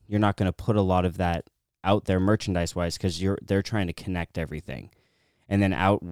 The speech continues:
out in the world, right? They're always trying to sell what's relevant. The main core characters,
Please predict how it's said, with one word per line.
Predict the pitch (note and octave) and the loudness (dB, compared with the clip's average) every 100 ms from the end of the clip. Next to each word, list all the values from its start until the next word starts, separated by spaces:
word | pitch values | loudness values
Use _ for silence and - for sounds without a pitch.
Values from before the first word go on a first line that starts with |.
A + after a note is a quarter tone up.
| - - | -12 -2
out | G2 F#2 | 0 2
in | F#2 | 0
the | E2 | 0
world, | F2+ A#2+ G#2 E2+ F2 - _ | 4 6 6 4 0 -8 _
right? | - F2+ | -4 -4
They're | - G2+ A2+ | 2 6 8
always | G#2 F#2 | 6 4
trying | - F#2 | 0 0
to | F2 | 0
sell | - F#2 F2 | 0 0 0
what's | E2 - | -4 -2
relevant. | F#2+ G2 F2+ D#2+ E2 - _ _ _ | 0 2 2 -2 -6 -10 _ _ _
The | G2 | 2
main | G2 G#2 A#2 | 4 6 4
core | - G#2+ A2 | 4 4 4
characters, | - G2 F2 D#2+ F2 E2+ D#2+ | 2 -2 -2 -2 -2 -2 -6